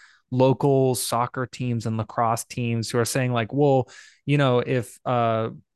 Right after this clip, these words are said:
if our teammates have mental and emotional health support, then they're gonna perform better and they're, they're not gonna get, like, performance anxiety or whatever,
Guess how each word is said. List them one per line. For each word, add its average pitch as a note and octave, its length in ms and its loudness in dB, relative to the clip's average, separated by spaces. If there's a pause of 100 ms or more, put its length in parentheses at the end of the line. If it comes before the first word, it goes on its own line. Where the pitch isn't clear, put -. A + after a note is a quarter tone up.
if C#3+ 160 -2
our B2+ 120 2
teammates C3+ 520 -2
have A2+ 520 -4 (200)
mental B2+ 320 -2
and A#2+ 80 -2
emotional A#2 500 -2
health A#2 300 0
support, A#2 560 -2
then A#2 100 -2
they're A2+ 80 -2
gonna A2+ 160 -4
perform C#3+ 540 -2
better A#2 500 2
and A2 140 -4
they're, G#2+ 160 -6
they're B2+ 140 -2
not B2 180 -4
gonna B2 160 -4
get, A2+ 180 -4
like, A#2 140 -4
performance F3 440 -2
anxiety C#3+ 400 0
or A2+ 40 -4
whatever, F3+ 420 0